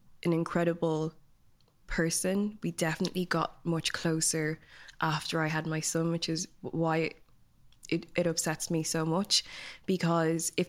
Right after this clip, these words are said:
we'd left things the way things had been, where we had continued butted heads, it, it would have been a different, a, a, a different, I suppose, um,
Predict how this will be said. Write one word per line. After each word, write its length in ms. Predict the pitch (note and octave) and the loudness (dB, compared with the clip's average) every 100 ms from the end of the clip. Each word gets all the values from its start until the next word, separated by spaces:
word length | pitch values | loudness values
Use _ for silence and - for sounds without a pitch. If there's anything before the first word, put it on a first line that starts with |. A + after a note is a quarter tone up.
| - | 0
we'd 180 | F#3+ F3+ | 0 2
left 320 | E3+ E3 - | 2 2 0
things 260 | F3+ F3+ F3 | -2 0 0
the 100 | E3 | 0
way 520 | E3 D#3 D3+ D#3+ F3 - _ - | 2 2 2 0 -4 -14 _ -2
things 220 | E3+ D#3+ | 0 2
had 240 | D#3+ D#3+ | 0 0
been, 200 | E3+ D#3+ | 0 0
where 140 | E3+ D#3+ - | 0 -2 -2
we 140 | E3 | -2
had 200 | E3 D#3+ - - _ | 0 -2 -4 -16 _
continued 420 | - F3 E3 D#3+ | -2 0 2 0
butted 200 | D#3+ D#3+ | 0 -4
heads, 320 | D#3 D#3+ D#3+ - | -2 -2 -2 -4
it, 140 | - - - - - - - - _ _ - _ - - - - - | -6 -10 -20 -20 -20 -20 -20 -20 _ _ -20 _ -20 -20 -20 -12 0
it 80 | F3 | 2
would 100 | F3 | 4
have 80 | |
been 100 | F3 | 2
a 40 | E3+ | 0
different, 480 | E3+ D#3+ D#3+ D#3+ - | 0 0 0 0 0
a, 80 | E3 - - | -4 -4 -2
a, 140 | E3 - - | -2 -2 -4
a 60 | D#3+ | -2
different, 360 | E3 - D#3+ | -2 -2 -2
I 60 | D#3+ | -2
suppose, 560 | - - D#3 D3+ - - | -2 0 0 0 -2 -2
um, 440 | D#3 D3+ D3+ D#3 | -2 -2 -2 -6